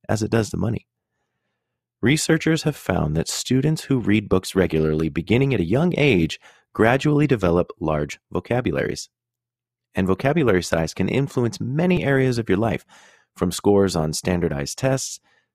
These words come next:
to college admissions and job opportunities. A twenty nineteen poll conducted by an agency called Cengage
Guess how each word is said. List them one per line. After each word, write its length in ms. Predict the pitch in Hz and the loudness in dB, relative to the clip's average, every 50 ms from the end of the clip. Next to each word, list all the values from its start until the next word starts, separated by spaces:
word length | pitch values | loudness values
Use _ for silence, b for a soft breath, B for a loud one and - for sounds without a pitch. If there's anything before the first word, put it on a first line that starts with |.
| _ - | _ -12
to 260 | - - 90 85 85 | -6 -4 -2 -2 -2
college 420 | - - - 92 92 90 85 76 - | -4 -4 -2 0 0 0 0 -2 -4
admissions 600 | - - 92 107 110 - 117 113 113 113 107 101 | -4 -2 -2 -2 -2 -2 -2 -2 -2 -2 -4 -4
and 140 | - 92 85 | -6 -4 -2
job 240 | 90 90 92 95 | -2 0 0 0
opportunities. 640 | 87 85 - - - - - 87 85 - - - - _ _ _ _ _ _ _ _ _ _ _ _ _ _ _ _ _ _ _ _ _ _ - | 0 -2 -2 -4 -8 -8 -8 -6 -6 -8 -10 -12 -16 _ _ _ _ _ _ _ _ _ _ _ _ _ _ _ _ _ _ _ _ _ _ -8
A 60 | 95 | -6
twenty 260 | - - 131 135 135 | -4 -2 0 2 2
nineteen 440 | 131 131 123 - - - 120 117 113 | 2 2 0 0 0 -2 -2 -2 -2
poll 300 | - 107 95 87 85 92 | 0 0 2 2 2 0
conducted 440 | - - 90 85 87 - - 80 78 | 0 -2 0 0 0 -2 -2 -2 0
by 100 | 85 85 | 0 0
an 100 | 82 - | 0 0
agency 400 | - 92 92 92 90 87 - 82 | 0 0 0 0 -2 -4 -4 -6
called 460 | - - - 82 80 76 76 76 85 _ _ _ | -6 -4 -2 -2 0 0 -2 -2 -6 _ _ _
Cengage 880 | - - - - 82 80 80 78 - 104 98 87 80 80 82 - - - | -10 -8 -4 -2 -2 -2 -2 2 2 4 4 4 4 2 0 -2 -6 -10